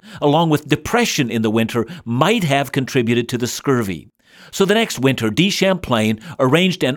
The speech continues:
order of good cheer, in which the colonists took turns hunting and then would try to outdo one another in raising morale by providing a party with the food that they had acquired to give reason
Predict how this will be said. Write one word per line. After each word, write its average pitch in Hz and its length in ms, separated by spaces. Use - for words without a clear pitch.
order 226 400
of 143 140
good 175 180
cheer, 117 420
in 143 140
which 180 220
the - 80
colonists 170 540
took 151 220
turns 196 340
hunting 131 540
and 160 140
then 208 160
would 170 140
try 180 220
to 175 180
outdo 180 360
one 160 240
another 135 340
in 127 240
raising 202 460
morale 120 500
by 147 120
providing 185 500
a 190 60
party 160 540
with 156 140
the - 80
food 240 320
that 160 140
they 143 80
had 135 120
acquired 160 440
to 127 40
give 123 200
reason 214 560